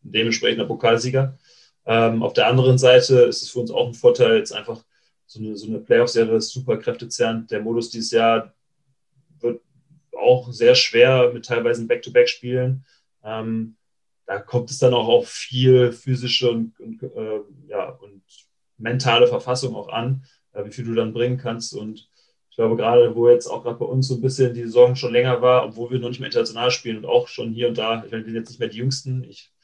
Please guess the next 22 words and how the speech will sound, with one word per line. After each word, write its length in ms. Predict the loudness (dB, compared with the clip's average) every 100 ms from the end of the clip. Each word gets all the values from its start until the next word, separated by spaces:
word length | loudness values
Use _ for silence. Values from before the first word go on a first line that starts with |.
| _ _
äh, 200 | -6 -4
kämpfe 280 | -2 -4 0
auch 140 | -2 0
gerade 160 | -4
so 100 | -4
ein 60 | -6
bisschen 300 | -6 -6 -6
mit, 180 | -10 _ _ _ _ _
mit, 220 | -10 -6 4
äh, 280 | 6 6 4
meiner 320 | -2 -2 -2
Achillessehne 720 | -2 -2 -2 2 2 2 0
und 100 | -4
versuche 220 | -6 -6
das 160 | -6 -8
gerade 140 | -8
so 80 | -8
ein 60 | -8
bisschen 260 | -6 -8
die 100 | -12
Probleme, 600 | -14 -6 -2 -2 -4 -4 -6
ähm, 340 | -6 -18